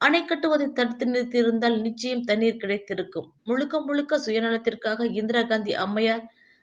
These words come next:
சர்க்காரியா கமிஷன் மூலம் நடவடிக்கை எடுத்து சிறையில் தள்ளி விடுவார் என்ற காரணத்திற்காக காவிரி நதி நீர் உரிமையை விட்டுவிட்டார்கள். முப்பத்தெட்டு பாடா-, பாராளுமன்ற உறுப்பினர்கள் இருபத்தி எட்டு நாட்கள் பாராளுமன்றத்தை ஸ்தம்பிக்க வைத்து நம்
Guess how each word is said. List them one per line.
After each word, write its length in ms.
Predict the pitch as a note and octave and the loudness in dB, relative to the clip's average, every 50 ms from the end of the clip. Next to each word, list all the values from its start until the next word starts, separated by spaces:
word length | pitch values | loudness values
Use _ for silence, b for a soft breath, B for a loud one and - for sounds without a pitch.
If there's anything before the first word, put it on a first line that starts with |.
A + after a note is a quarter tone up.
| b b | b b
சர்க்காரியா 720 | b - - B3+ B3+ B3 A#3+ - C#4+ C#4 C#4 C4 B3+ C4+ C4+ | b -2 0 0 0 0 0 0 0 2 2 2 2 0 0
கமிஷன் 440 | C4 A#3 A3+ A3+ A3+ A#3 A#3 G#3 F#3+ | 0 0 0 0 0 -2 -2 -2 -2
மூலம் 300 | F#3+ G3 G#3 G#3+ G#3 F#3+ | -2 0 0 0 0 0
நடவடிக்கை 480 | F#3+ F#3 G#3 A3+ A3+ A3+ A#3 A#3 A3 F3+ | 0 0 2 2 4 2 2 2 0 0
எடுத்து 320 | F3+ F#3+ F#3 G#3 - - A#3 A3+ | 0 0 0 -2 -2 -2 -2 -2
சிறையில் 460 | A#3 - B3 B3+ C4+ B3+ A#3+ A#3+ - | 0 2 2 2 2 0 0 0 0
தள்ளி 220 | A3+ G#3+ A3 A3+ | 0 0 2 0
விடுவார் 400 | - G#3 G3+ A3 G#3 A3 G#3+ - | 0 0 0 0 2 0 0 0
என்ற 300 | F3+ G3+ G3 F3+ F#3 F#3 F#3 | -2 -4 -2 -2 -4 -4 -4
காரணத்திற்காக 920 | F#3 - G#3 G#3+ G#3 G3+ G#3 F#3+ - - F3+ F3+ - F3+ F3 F#3 F#3 G3 G3 - | -2 0 2 2 2 2 -2 -4 -6 -8 -8 -6 -2 -2 -2 -2 -2 -6 -10 -6
காவிரி 440 | - - A3+ A#3 A#3+ A#3 B3 A#3 A3+ G#3+ | -2 0 2 4 4 4 4 4 2 0
நதி 240 | G#3 F#3+ F#3 G#3 G3 | -2 -2 -2 -4 -6
நீர் 220 | G3+ G#3 G#3+ G#3+ - | -4 -4 -6 -6 -4
உரிமையை 420 | - G3 G3 G#3 G3 G3 G3 G3+ F#3+ | -4 -4 -2 -2 -2 -2 -4 -4 -4
விட்டுவிட்டார்கள். 720 | E3+ G3+ - - G3 F3 F3 - F3+ D#3+ D3 C3 C#3+ C3 - - - _ _ _ _ _ _ _ _ _ b b b b b b _ _ _ | -6 -8 -8 -8 -8 -8 -4 -2 -2 -2 -2 -4 -8 -12 -14 -16 -20 _ _ _ _ _ _ _ _ _ b b b b b b _ _ _
முப்பத்தெட்டு 520 | C4 D4 C#4+ - F#4 F#4 - F4 - E4+ E4 | -6 -6 -4 -4 -2 0 0 -2 -2 -2 -2
பாடா-, 380 | - D4+ C#4 C#4 C#4 C4+ C4 - - | 2 4 4 6 6 4 4 2 0
பாராளுமன்ற 640 | - - B3 C4+ C#4+ D4 C#4+ C#4+ C#4 C4 C4 B3 C4 B3 | 2 4 6 6 6 6 4 4 2 0 0 0 0 2
உறுப்பினர்கள் 640 | G#3 G#3 A3+ B3 A#3+ - A#3 A#3+ A#3 A3+ A#3 A#3 B3 - - | 2 2 2 0 -2 -2 0 2 2 2 2 0 -4 -4 -6
இருபத்தி 420 | A#3 B3+ C#4+ C4+ D4 C#4+ - C4 | -6 -2 0 2 0 0 0 -2
எட்டு 180 | B3+ - - G#3 | -2 -2 -2 -2
நாட்கள் 400 | G#3+ A3 A#3 A3+ - - B3+ B3 B3 | -2 -2 -2 0 0 2 0 2 0
பாராளுமன்றத்தை 840 | - A3 A3 A#3 A#3+ B3 B3 A3+ A3 G#3 G#3+ G#3 A3 A3 - A#3 A#3 | 2 4 4 4 6 4 4 2 2 2 0 0 -2 0 2 2 2
ஸ்தம்பிக்க 580 | A#3 A#3+ - G#3+ G#3+ A#3 A3+ B3 B3 - A#3+ F#3 | 2 0 -2 -2 0 0 0 -2 -2 -2 -2 0
வைத்து 300 | G3 G3+ G3 - G#3+ A#3 B3 A#3+ b b b b b _ _ | 0 -2 -2 -2 -2 -4 -4 -4 b b b b b _ _
நம் 200 | - A#3+ A#3+ A3 | 2 2 4 4